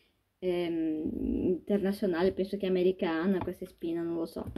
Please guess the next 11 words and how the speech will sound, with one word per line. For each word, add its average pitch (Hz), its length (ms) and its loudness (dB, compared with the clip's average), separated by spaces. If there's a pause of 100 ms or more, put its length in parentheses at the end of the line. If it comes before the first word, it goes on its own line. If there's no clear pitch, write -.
In 202 100 6
Brasile 220 380 8
non 214 260 8
usiamo 185 320 6
così, 160 400 -6 (1080)
eh, 175 260 -2
usiamo 208 360 6
più 190 160 -2
simile 208 400 4
alla 190 240 4
vostra, 311 600 6